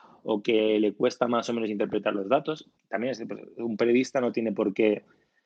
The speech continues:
no tiene por qué tener esa, digamos, esa afinidad con los datos, ese gusto por tratarlos. Y hay veces que es complicado, pero en general siempre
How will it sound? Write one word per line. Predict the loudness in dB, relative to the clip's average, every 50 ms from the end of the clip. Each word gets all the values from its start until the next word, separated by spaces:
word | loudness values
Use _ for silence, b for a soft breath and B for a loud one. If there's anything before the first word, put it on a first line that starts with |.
| _ _
no | -4 0 0 2 4
tiene | 4 4 4 4
por | 4 4 4
qué | 4 2
tener | 0 0 0 0 2 2 2 2
esa, | 2 0 2 2 2 2 4 2 2 0 0 0 -2 -2 -2 -4 -6 -8 -8 -8 -8 -10 -10
digamos, | -8 -6 -4 -4 -2 -2 -2 -2 -4 -4 -6 -4
esa | -4 -4
afinidad | -4 -4 -2 0 0 0 0
con | 0 -2
los | -2 -2 2
datos, | 2 2 2 2 0 -4 -6 -6 -6
ese | -4 -2
gusto | 0 0 0 0 0 -4 -2
por | -2 -4 -2
tratarlos. | -2 -4 0 0 0 2 2 0 -2 -4 -12 b b b b b b b b 4
Y | 4
hay | 4 6
veces | 4 2 -2 -2 -2
que | -2
es | -2
complicado, | 0 -2 -2 0 0 0 2 2 2 2 2 0 0
pero | 0 0 2 2 2 0 0 -2 b b b b b b -6
en | -6 -4
general | -2 -2 -2 -2 0 2 2 2 2 2 -2 -4 -8 _ _
siempre | -14 -8 -6 -4 -4 -4 -4